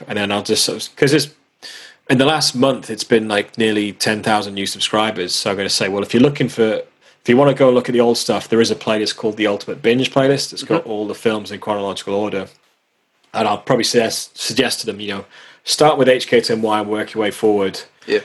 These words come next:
Speaker 1: And then if you're really keen, go back and check some of the ones at the start of the playlist. 'Cause it's, it's kinda like when you're introducing someone to an older band, you've gotta go, "Well,
Speaker 2: Yeah.
Speaker 1: start this album, go forward, and then if you like that, check out the earlier stuff, the demos." <laughs>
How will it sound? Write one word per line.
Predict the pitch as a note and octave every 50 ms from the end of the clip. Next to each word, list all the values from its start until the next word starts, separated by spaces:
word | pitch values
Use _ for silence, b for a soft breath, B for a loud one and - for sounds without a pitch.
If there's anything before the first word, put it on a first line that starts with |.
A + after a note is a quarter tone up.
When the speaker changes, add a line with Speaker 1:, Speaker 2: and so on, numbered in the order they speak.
| - _ -
Speaker 1:
And | G#2 G#2+ G#2+
then | A2+ G#2+
if | A2 -
you're | A#2+ A2+ A2+
really | A2+ A2+ A2
keen, | G#2+ - - A2 G#2+ G#2
go | G2 G#2+ G#2 G2+
back | F#2+ - G2+ F#2+ -
and | - F#2+
check | - G2 - -
some | - - G2+
of |
the | G2+ G2
ones | G2+ G2 F#2+ -
at | -
the | -
start | - - G2 F2+ F2 E2
of | -
the | - G2+
playlist. | F#2+ F2+ F2+ F2+ E2+ - - - - _ _ -
'Cause | G2+ G2+
it's, | F#2 - - - - -
it's | -
kinda | - D3 B2+ C3
like | B2+ B2+
when | B2+ A#2+ A#2
you're | A#2 A2+ A2+ A2 - B B B B B B B B -
introducing | - B2+ A#2+ A2+ - - C3+ A#2+ - A#2
someone | - - B2 A2+ A2 G#2
to | - - A2+
an | G#2+
older | G#2+ G#2+ G#2+ G#2+ G2
band, | - A2 G#2+ A2+ B2+ C3+ C3 A#2+
you've | A2+ -
gotta | - A#2+ G#2+ G#2 G#2 G2+ G2+
go, | - G#2+ G2
"Well, | A2+ B2+
Speaker 2:
Yeah. | B2+ A#2
Speaker 1:
start | G#2 D#3 C#3 -
this | C3 A#2 - B2+
album, | A2+ A2 A2+ A2 A2 G#2 G#2
go | F#2+ A#2 G#2+
forward, | G#2+ - - A#2+ A2 G#2+ G#2 G2
and | G#2+ G2
then | G#2 G2+ G2+
if | G2 - -
you | A2
like | G#2+ G#2+ G2+ -
that, | A2+ G#2 F#2 - -
check | - G#2+ -
out | A2 F#2
the | F2+ G2 G2+
earlier | G2+ G2 F#2+ F#2
stuff, | - - - F2+ - -
the | G2+ G2
demos." | - G2 F#2 G2 G2 F#2+ F#2 - - - -
<laughs> | - - - B2 A2+ - A2+ G2 -